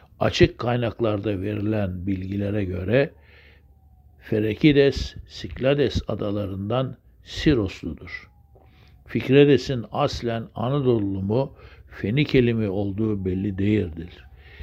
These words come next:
Kimilerine göre Zerdüştlükten esinlenmiş, kimilerine göre Pitagoras'ın esin kaynağı olmuştur.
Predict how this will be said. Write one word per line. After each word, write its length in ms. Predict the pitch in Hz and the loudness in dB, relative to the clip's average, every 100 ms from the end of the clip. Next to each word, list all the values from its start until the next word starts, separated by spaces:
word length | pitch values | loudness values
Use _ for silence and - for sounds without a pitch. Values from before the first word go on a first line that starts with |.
| - - | -20 0
Kimilerine 680 | - 156 147 127 113 113 113 | 6 8 8 6 4 0 0
göre 480 | 107 110 120 107 | 2 2 2 2
Zerdüştlükten 960 | 98 98 92 98 101 - 104 - 120 120 - | 0 -4 -6 -6 -8 -8 -10 -6 -6 -6 -8
esinlenmiş, 840 | - 92 90 90 98 143 - - - - - - | -10 -8 -6 -4 -2 0 -2 -6 -12 -20 -20 -6
kimilerine 680 | - 151 147 120 107 101 98 | 4 4 6 2 2 -2 -4
göre 560 | 95 95 120 135 - - _ | -2 -2 0 0 -2 -8 _
Pitagoras'ın 960 | - 131 95 101 127 127 - 120 110 101 | -16 -8 -6 -2 0 0 -2 -6 -6 -6
esin 320 | - - 131 107 | -8 -8 -8 -6
kaynağı 480 | 101 95 95 98 | -6 -6 -4 -4
olmuştur. 760 | 98 90 95 110 - - - - | -4 -6 -8 -8 -10 -14 -16 -16